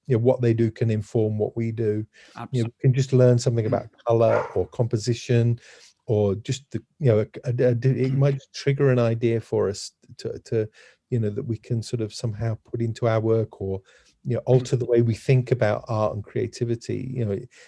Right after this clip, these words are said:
Speaker 1: there, there is only benefit from looking at other forms. In the, in the same way that, that, you know, I, I look a lot more at sculpture now.
Speaker 2: Yeah.
Speaker 1: Uh, uh, ceramics I look at now. I look at textile art now.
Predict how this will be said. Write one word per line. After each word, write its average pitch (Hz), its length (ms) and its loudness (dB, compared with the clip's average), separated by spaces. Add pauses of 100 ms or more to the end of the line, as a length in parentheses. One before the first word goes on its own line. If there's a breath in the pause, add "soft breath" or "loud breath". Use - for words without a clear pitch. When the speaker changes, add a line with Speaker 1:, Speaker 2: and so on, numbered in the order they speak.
(600 soft breath)
Speaker 1:
there, 117 220 2
there 113 220 0
is 113 140 -2
only 131 200 4
benefit 113 500 0
from 104 220 -6
looking 107 320 -6
at 107 140 -6
other 104 120 -6
forms. 101 280 -10 (500 loud breath)
In 131 160 6
the, 120 220 2
in 156 100 4
the 143 80 4
same 151 260 2
way 127 280 4
that, 113 200 -12 (140)
that, - 240 -4
you 117 60 -2
know, 107 180 -4 (100)
I, - 320 -6
I - 20 6
look 123 240 2
a - 20 2
lot 120 160 2
more 113 160 0
at - 80 -12
sculpture - 520 -2
now. 123 400 0 (340 soft breath)
Speaker 2:
Yeah. 127 120 -2
Speaker 1:
Uh, 107 220 -4 (240)
uh, 101 140 -2
ceramics 123 720 0
I 123 60 2
look 120 260 -2
at 120 160 -4
now. 120 200 -2
I 120 120 -4
look 120 220 -2
at - 160 -6
textile 131 640 -2
art 120 240 -4
now. 113 340 -2